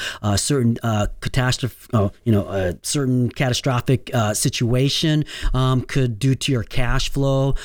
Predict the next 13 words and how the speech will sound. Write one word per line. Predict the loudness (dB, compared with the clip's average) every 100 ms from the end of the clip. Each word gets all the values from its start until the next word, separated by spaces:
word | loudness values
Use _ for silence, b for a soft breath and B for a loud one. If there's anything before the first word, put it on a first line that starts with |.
| B -4
So | -2
basically, | 0 2 0 0 0 0 0
the | -4
whole | -2 0 0 -2
idea | -2 0 0 -2 -2 0 0 -2 -8 B -4
when | 0 2
you | 0 -4 _ -2
do | 0 0
put | 2 0 2
numbers | 0 0 0 -2
together | -2 0 2 2
with | 0 0
software | 0 0 0 -2 0 -2